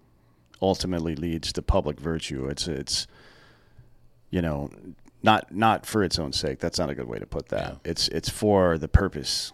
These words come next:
Speaker 2: Yes.
Speaker 1: that virtue is intended for,
Speaker 2: Yes,
Speaker 1: which
Speaker 2: and
Speaker 1: is
Speaker 2: not for
Speaker 1: not just
Speaker 2: you.
Speaker 1: from, yeah. <laughs>
Speaker 2: Yeah. Well, I mean, this is the problem with fame, man. So fame used to mean something,
Speaker 1: Mm.
Speaker 2: right? It used to be a reliable signal that this person had invented something or added to a community or had won a war or done whatever.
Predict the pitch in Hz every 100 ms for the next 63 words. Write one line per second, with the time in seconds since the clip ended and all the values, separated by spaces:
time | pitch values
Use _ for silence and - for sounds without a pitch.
0 | _ 69 57 92 71 92 85 85 73 64
1 | - 87 65 - - 50 60 76 82 80
2 | 87 78 - - 82 78 - - - -
3 | - 55 - - - - - 71 65 -
4 | 69 - - 92 - 76 73 135 165 190
5 | 185 - 98 87 82 - - 107 101 82
6 | 78 82 - 95 - _ _ - 139 147
7 | 104 - 90 92 82 - 69 - - 80
8 | 76 78 78 85 82 87 92 107 101 -
9 | 92 85 87 82 80 80 82 92 90 78
10 | - 82 78 76 76 - - - - 85
11 | - - 80 - 78 78 - - _ -
12 | _ - 85 80 - 85 104 113 95 98
13 | 92 95 90 80 - 92 98 90 92 85
14 | 90 90 87 95 90 87 - 82 80 76
15 | 87 98 90 85 85 85 73 78 87 80
16 | 80 76